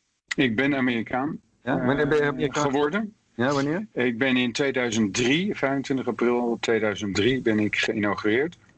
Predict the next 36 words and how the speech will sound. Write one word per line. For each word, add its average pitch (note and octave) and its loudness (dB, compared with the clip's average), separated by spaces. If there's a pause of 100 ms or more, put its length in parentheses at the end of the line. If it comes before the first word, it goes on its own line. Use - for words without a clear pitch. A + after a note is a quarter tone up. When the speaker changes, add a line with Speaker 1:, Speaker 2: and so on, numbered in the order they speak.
Speaker 1:
Ehm, G#2 0 (180)
en G#2+ 2
ik G#2 2
heb G#2+ 0
inmiddels G#2+ 2
mijn G2+ 0
Nederlands G#2 0
paspoort G#2+ 0
laten F#2+ 0
verlopen. G2+ -4 (720)
Dus G#2 2
ik G2 2
ben, G2+ 2 (140)
dus C3 2
een C#3 0
van B2 2
de A#2 2
rare G#2+ 0
covid-bijverschijnselen A2+ -2
is C3 0
dat G#2+ 0
ik A2 0
dus A2 0
nu B2 2
niet B2+ 0
naar A2+ -2
Nederland A#2 -4
kan. F#2 -6 (680)
Speaker 2:
Ja. B2+ -2 (840)
Speaker 1:
Omdat B2 4
Speaker 2:
Nu A#2+ 0
Speaker 1:
ik A2+ -2
mijn A#2 0
Nederlands A2+ -2
paspoort A2 -4
heb, G2+ -6